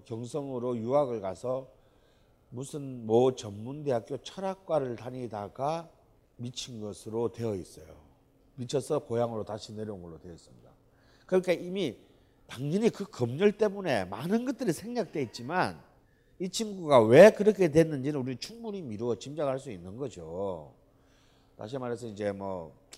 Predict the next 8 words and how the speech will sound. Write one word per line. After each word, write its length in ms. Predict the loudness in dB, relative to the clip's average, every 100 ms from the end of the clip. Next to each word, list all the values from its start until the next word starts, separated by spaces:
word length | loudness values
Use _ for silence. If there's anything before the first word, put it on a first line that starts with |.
| _ -12
독립운동이나 880 | -8 -8 -10 -10 -10 -8 -4 -2 -2
이런 320 | -4 -10 -12
것에 300 | -14 -8 -8
가담에 420 | -6 -6 -6 -8
연루되었다가 880 | -8 -6 -2 -2 -2 -6 -2 -2 -2
고문을 480 | -4 -10 -8 -10 -10
받다가 640 | -12 -14 _ -12 -8 -8
이제 460 | -8 -10 -10 -10